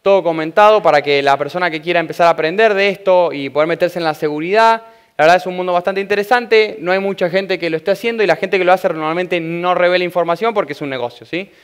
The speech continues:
O sea, si vos tenés cómo bypassear todos los anti-cheats, no lo vas a revelar porque a los dos días ya, va a tener, ya no te funciona más, ¿sí? Entonces, bueno, eso fue todo.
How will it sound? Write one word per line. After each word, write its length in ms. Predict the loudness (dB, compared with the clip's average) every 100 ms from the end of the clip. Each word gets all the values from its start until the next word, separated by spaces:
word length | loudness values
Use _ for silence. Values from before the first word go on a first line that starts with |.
| _ _
O 40 | -4
sea, 100 | -2
si 140 | -2
vos 120 | -2
tenés 160 | -2 -2
cómo 220 | 2 2
bypassear 380 | 2 0 0 0
todos 160 | 2
los 100 | 0
anti-cheats, 400 | -2 -8 -8 -8
no 80 | -2
lo 80 | 2
vas 140 | 4
a 20 | 4
revelar 320 | 2 2 2
porque 240 | 0 -6
a 60 | -6
los 160 | -4
dos 160 | -4 -2
días 200 | -2 0
ya, 60 | 0
va 60 |
a 40 | -4
tener, 160 | -6
ya 120 | -6
no 120 | -6 -10
te 140 | -14
funciona 300 | -14 -16 -16
más, 200 | -16 _ _
¿sí? 160 | -20 -20 _ _ _
Entonces, 300 | -8 -2 2
bueno, 340 | 4 4 2 -8 _ _
eso 200 | -2 2
fue 140 | 2 4
todo. 460 | 6 6 6 2